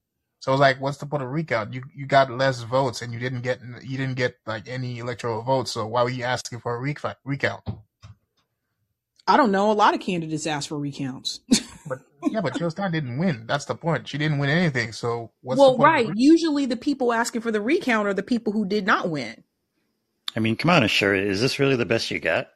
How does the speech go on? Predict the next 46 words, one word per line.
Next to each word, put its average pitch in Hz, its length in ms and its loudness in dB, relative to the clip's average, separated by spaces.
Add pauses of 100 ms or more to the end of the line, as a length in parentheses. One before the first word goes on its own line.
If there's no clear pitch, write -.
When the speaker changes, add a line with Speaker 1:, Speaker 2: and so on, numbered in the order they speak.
(420)
Speaker 3:
I 202 100 -8
mean, - 160 -4
Speaker 2:
Uh, - 60 4
no, 339 240 -2
seriously, 427 420 4
that's 320 240 2
Speaker 3:
what 294 60 0
do 349 60 6
Speaker 2:
usually - 180 6
Speaker 3:
you 285 180 4
Speaker 2:
how, 320 320 -2 (140)
that 254 240 2
usually 294 420 0
how 247 300 0
it, 240 140 0
it, 226 200 -2
it 202 260 -8
goes. 208 680 2
Like, 180 320 2
uh, 175 220 2
for 208 180 -2
example, 180 640 -2 (420)
Stacey 220 440 0
Abrams 190 400 2
asked 170 260 -2
for 202 80 -4
the 196 60 -4
recount. 175 540 -4 (460)
Um, 180 420 2
Andrew 226 340 2
Gilliam 208 440 4
asked 175 280 2
for 196 100 -4
the 185 60 -4
recount. 185 400 -4
It's 190 180 -6
usually 254 360 0
the 190 80 -2
person 202 360 -2
that 160 140 -2
loses 196 520 4
that 165 180 -2
asks 151 240 -2
for 165 120 -6
the 147 100 -6
recount. 135 440 -8